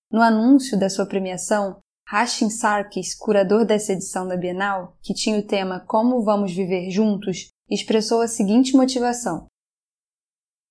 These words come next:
"Se há uma arquiteta que melhor encarna o tema da Bienal de Arquitetura, é Lina Bobardi. Sua carreira como designer, editora, curadora e ativista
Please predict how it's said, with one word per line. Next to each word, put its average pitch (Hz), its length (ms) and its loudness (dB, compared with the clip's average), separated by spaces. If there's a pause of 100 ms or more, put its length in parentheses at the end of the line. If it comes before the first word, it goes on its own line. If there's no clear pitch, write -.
"Se - 240 0
há 226 100 8
uma 277 180 8
arquiteta 202 640 -2
que - 160 -4
melhor 202 380 4
encarna 214 480 2
o 190 60 -6
tema 220 280 2
da 226 80 2
Bienal 208 320 2
de 190 120 -4
Arquitetura, 226 840 -2 (560)
é 196 100 0
Lina 214 280 2
Bobardi. 170 680 -2 (480)
Sua 226 220 0
carreira 240 400 4
como 262 200 2
designer, 208 680 2
editora, 208 720 0
curadora 196 720 0
e 196 80 0
ativista 202 800 -2